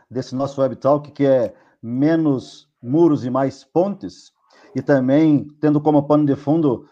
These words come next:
uma, uma trilha que o Tomazinho nos inspirou nos últimos dias aí, desse ensino remoto emergencial, e eu queria ouvir de você, até mesmo para que possamos, é, instruir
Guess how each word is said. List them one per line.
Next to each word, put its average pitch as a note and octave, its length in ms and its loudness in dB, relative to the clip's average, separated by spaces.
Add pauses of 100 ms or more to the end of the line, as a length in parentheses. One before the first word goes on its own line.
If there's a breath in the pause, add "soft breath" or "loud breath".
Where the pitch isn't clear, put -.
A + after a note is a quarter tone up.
(160 soft breath)
uma, B2+ 220 -2
uma C3+ 200 0
trilha D3+ 380 0
que D3 100 -6
o E3+ 40 -2
Tomazinho C3+ 460 0
nos C3+ 220 -2
inspirou C#3 480 -2
nos C3+ 160 -2
últimos A#2+ 340 -8
dias A#2 300 -4
aí, C#3+ 300 0 (200 loud breath)
desse B2+ 360 -4 (260)
ensino C#3+ 400 0
remoto C3 420 2
emergencial, B2+ 800 0 (320 soft breath)
e B2 60 0
eu C#3+ 80 2
queria D3 360 4
ouvir D#3 280 2
de F3 80 0
você, D3 420 0
até B2+ 260 -2
mesmo C#3+ 320 -2
para D3 200 2
que D3 100 -8
possamos, C#3 760 -2 (220)
é, B2+ 380 -2 (180 soft breath)
instruir D3+ 760 -2